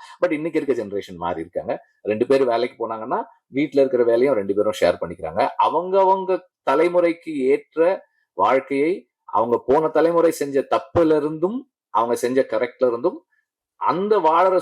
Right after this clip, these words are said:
சூழல்ல இருந்தும் அவங்களாவே அதை, அதை அண்டர்ஸ்டாண்ட் பண்ணிக்கிறாங்க.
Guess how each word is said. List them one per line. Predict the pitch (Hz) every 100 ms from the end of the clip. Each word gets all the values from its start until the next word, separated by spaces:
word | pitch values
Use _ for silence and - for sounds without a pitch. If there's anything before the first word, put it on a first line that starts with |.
| -
சூழல்ல | 170 190 170 165
இருந்தும் | 175 220
அவங்களாவே | 147 120 160 170 165 170
அதை, | 190 131
அதை | 104 - 107 104
அண்டர்ஸ்டாண்ட் | 107 131 120 107
பண்ணிக்கிறாங்க. | 95 92 95 87